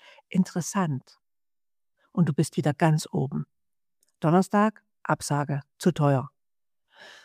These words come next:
Ha, das waren vier Tagen. Vier Tage,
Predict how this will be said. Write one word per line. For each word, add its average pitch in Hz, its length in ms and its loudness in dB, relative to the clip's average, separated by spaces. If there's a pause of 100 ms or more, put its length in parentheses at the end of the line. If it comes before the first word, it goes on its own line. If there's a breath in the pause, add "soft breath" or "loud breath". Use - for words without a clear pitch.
(500 soft breath)
Ha, 165 400 4 (160 loud breath)
das 175 200 2
waren 202 160 8
vier 196 220 2
Tagen. 143 320 -2
Vier 269 300 6
Tage, 185 640 2